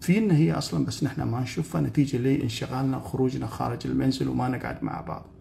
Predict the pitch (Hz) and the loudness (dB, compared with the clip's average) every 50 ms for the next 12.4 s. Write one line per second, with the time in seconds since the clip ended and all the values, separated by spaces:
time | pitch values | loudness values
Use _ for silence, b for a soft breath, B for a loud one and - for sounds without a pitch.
0 | B B B B B B B - 139 127 135 165 208 202 - - - - - 226 | B B B B B B B 2 4 6 6 6 6 4 0 -2 -4 0 0 0
1 | - - 185 165 - 175 180 196 208 175 - 151 - - - - 139 135 131 131 | 0 0 -2 0 0 0 0 2 0 -2 -4 -4 -6 -6 0 4 6 6 6 6
2 | 120 - - - 165 160 - - 127 123 131 135 151 165 160 156 - - 143 - | 2 -2 -2 -2 -2 -2 -2 -6 -6 -2 2 2 4 4 2 0 0 0 -2 -2
3 | - 113 - - - 127 123 123 135 135 127 - 139 135 139 135 127 127 - - | -2 -4 -6 -4 -2 -2 2 2 2 2 0 -2 -6 -4 -2 -2 -2 -2 -2 -2
4 | 156 143 - - 135 135 143 147 143 - 160 160 B B B B B B - - | -2 -2 0 2 4 4 6 4 4 2 -2 -4 B B B B B B 0 0
5 | 175 - - 143 131 135 135 139 143 160 147 147 - 139 135 147 143 131 123 - | 2 4 6 6 6 6 4 4 4 4 4 4 2 2 4 4 4 4 4 4
6 | 151 135 131 127 120 127 135 139 139 127 110 110 - - 113 - - - - - | 2 4 4 2 0 -2 -2 -4 -2 -4 -4 -4 -4 -6 -8 -8 -8 -8 -8 -8
7 | B B B B B B - - 120 139 139 139 143 143 - 147 120 - - - | B B B B B B -2 0 4 6 6 6 6 6 4 2 0 0 -4 -6
8 | - 127 123 131 131 135 - - - 131 123 123 120 143 160 156 139 135 139 143 | -6 -4 -4 -4 -4 -6 -6 -6 -4 -4 -2 0 2 4 4 4 4 4 4 4
9 | 151 147 - 139 110 - - 143 147 139 139 B B B B B B B - 131 | 4 2 2 0 -2 -2 -2 -2 -2 -2 -2 B B B B B B B 4 4
10 | 131 123 120 - - 143 131 127 131 135 139 - - 120 123 123 - 147 139 - | 4 4 2 0 0 0 2 2 2 0 -2 -2 -2 -4 -2 0 0 0 0 0
11 | 135 131 147 139 - 147 139 143 147 139 160 175 160 151 - 117 110 - - - | 0 -2 -2 0 0 0 2 2 2 2 2 2 2 2 0 -2 -4 -4 -6 -4
12 | - 135 143 143 143 143 139 143 | 2 2 4 4 4 4 2 2